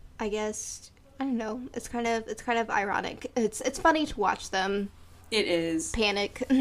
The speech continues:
Speaker 1: <laughs>
Speaker 2: Honestly, like, I would find it so funny if, like, at some point in time in the distant future, B T S do disband, but, like,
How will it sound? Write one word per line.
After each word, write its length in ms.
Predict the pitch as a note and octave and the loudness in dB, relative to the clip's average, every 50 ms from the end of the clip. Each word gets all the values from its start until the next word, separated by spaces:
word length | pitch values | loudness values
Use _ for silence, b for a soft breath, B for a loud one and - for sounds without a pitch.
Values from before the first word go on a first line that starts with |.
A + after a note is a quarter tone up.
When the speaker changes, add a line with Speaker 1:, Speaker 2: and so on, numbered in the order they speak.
| A#3+ A3 | 6 4
Speaker 1:
<laughs> 260 | G#3 G#3 - - - | 0 -4 -8 -2 2
Speaker 2:
Honestly, 520 | F3+ F3+ G3 G#3+ G#3+ G#3+ B3+ B3+ C4 B3+ | 2 4 4 2 0 0 -2 -2 -2 0
like, 400 | - F3 E3+ E3+ E3+ E3+ E3+ - - | 2 2 4 4 4 2 0 -2 0
I 100 | F3 F3+ | 2 2
would 100 | G3+ G3+ | 2 2
find 160 | - A3+ A3+ | 0 0 0
it 100 | G3+ - | 0 -2
so 220 | - - F3 E3+ E3+ | -4 -4 -4 -4 -4
funny 500 | E3+ E3+ E3 D#3+ F3 F#3 G3 G3+ G3 - - | -4 -2 -2 0 0 -2 -2 -4 -8 -8 -2
if, 260 | F#3 F3 E3+ E3+ - | 0 0 0 0 0
like, 240 | E3+ D#3+ D#3+ D#3+ - | 0 2 2 2 2
at 140 | - F3 E3 | 0 2 2
some 220 | - - F3 F3+ | 2 0 0 0
point 160 | F#3 G3+ F#3 F3 | 0 0 -2 -2
in 60 | E3 | 0
time 340 | E3+ E3 D#3+ E3 E3+ F3 - | 0 0 0 2 0 0 -2
in 100 | E3 F3 | -2 -2
the 60 | E3 | 0
distant 360 | D#3+ E3 D#3+ - F3+ D#3+ D#3+ | 0 -2 -2 -2 -2 -4 -2
future, 320 | - E3 E3 - F#3 E3+ | -2 -4 0 2 2 0
B 200 | E3 D#3+ F3 F3 | 0 0 -4 -4
T 120 | E3+ - F3 | -2 -2 -2
S 120 | E3 D#3+ | -2 -2
do 160 | D#3+ D#3 D#3+ | 0 0 0
disband, 520 | E3 E3+ E3+ - - E3 E3 E3+ F#3 F#3 F3 | 0 0 0 -2 -2 0 0 0 0 0 0
but, 160 | F3 E3+ C#3 | 0 0 2
like, 280 | C3+ C#3 D#3+ D#3+ - | 2 2 0 0 -4